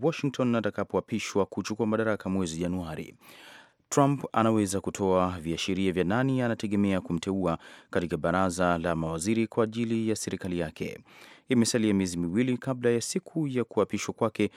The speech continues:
lakini Donald Trump lazima awe na chaguo, na chaguo litakaloeleza utawala wake na kuonyesha utendaji wake.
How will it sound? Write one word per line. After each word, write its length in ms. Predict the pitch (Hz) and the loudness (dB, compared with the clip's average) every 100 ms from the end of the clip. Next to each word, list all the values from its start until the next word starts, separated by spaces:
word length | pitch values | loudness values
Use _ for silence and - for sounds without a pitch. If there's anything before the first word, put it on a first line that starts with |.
| - - | -16 -8
lakini 280 | 101 117 110 | 0 4 4
Donald 360 | 101 95 85 85 | 4 2 2 0
Trump 300 | - 104 95 | 0 0 2
lazima 440 | 92 85 87 - | 0 0 0 2
awe 260 | 92 92 87 | 2 2 0
na 160 | 82 | -2
chaguo, 560 | - 87 80 110 123 120 - - _ | -2 -4 -2 0 0 0 -8 -20 _
na 80 | 85 | -4
chaguo 540 | 85 85 92 117 120 107 | -2 -2 2 4 4 0
litakaloeleza 840 | 85 85 95 90 95 85 101 98 | -4 -2 0 -2 -2 0 0 0
utawala 320 | 95 - 92 | -4 0 2
wake 420 | 85 107 107 110 98 - - - | 4 2 0 -2 -2 -8 -16 2
na 140 | 117 | 2
kuonyesha 640 | 113 110 107 107 - 92 90 | 4 4 4 2 0 2 0
utendaji 580 | 95 85 - 80 82 87 | -2 -6 -6 -6 -6 -4
wake. 440 | 98 90 - - | -6 -6 -10 -12